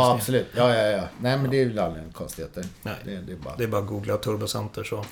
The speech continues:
Speaker 1: får ni fram det ni behöver.
Speaker 2: Jo, så är det. Så är det.
Speaker 1: En sista fråga då, Klaus.
Speaker 2: Ja.
Speaker 1: Vem skulle du vilja höra i podden?
Speaker 2: Ja, jag är inne på Mats Appelgren.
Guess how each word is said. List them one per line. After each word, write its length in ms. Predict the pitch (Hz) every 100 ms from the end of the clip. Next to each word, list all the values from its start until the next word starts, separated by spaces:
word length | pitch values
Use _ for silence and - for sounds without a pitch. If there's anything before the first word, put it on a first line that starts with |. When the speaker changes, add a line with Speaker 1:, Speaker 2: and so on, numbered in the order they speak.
| - -
Speaker 1:
får 140 | -
ni 60 | 104
fram 280 | 110 104
det 180 | 104 98 -
ni 100 | 117
behöver. 320 | 104 104 98 - -
Speaker 2:
Jo, 300 | 139 131 - - - - -
så 120 | 107
är 40 |
det. 180 | - - - - - -
Så 120 | 117 -
är 180 | - -
det. 380 | - - -
Speaker 1:
En 60 | 143
sista 260 | 139 - 143
fråga 220 | 139 135
då, 60 | 117
Klaus. 320 | 107 107 - - - - -
Speaker 2:
Ja. 160 | - 107
Speaker 1:
Vem 280 | 143 123 110
skulle 180 | -
du 40 | 110
vilja 140 | 113
höra 120 | 107
i 40 | 104
podden? 240 | 113 110 101 - - - _
Speaker 2:
Ja, 60 | -
jag 380 | 78 135 107 98
är 40 |
inne 140 | 113 113
på 340 | - 113 104
Mats 260 | 101 90 -
Appelgren. 320 | - 73 160